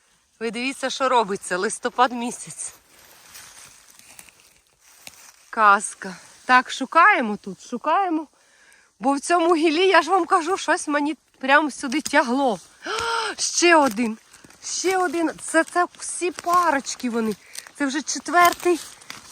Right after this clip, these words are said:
на одному так-, такому місці. Неподалік один від одного. <gasps> Ого,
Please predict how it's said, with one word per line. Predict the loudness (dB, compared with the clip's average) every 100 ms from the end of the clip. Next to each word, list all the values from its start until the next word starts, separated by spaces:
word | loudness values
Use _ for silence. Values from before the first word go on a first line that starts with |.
| -4
на | 2 2
одному | 2 0 0 0
так-, | -4 -8 -16 -18 -20 -20 -20 -20 -20 -18
такому | -10 -4 -2 0 0
місці. | 0 0 -4 -8 -10 -10 -20 -20 -20 -20 -2
Неподалік | 0 2 4 4 2 -2 -4
один | 0 -2
від | -2 0
одного. | 2 2 0 -6 -6 -10 -16 -20 -18 -14 -12 -12
<gasps> | -16 -18 -20 -20 -20 _ -20
Ого, | -10 -6 -4 -4 -6 -8 -4 -4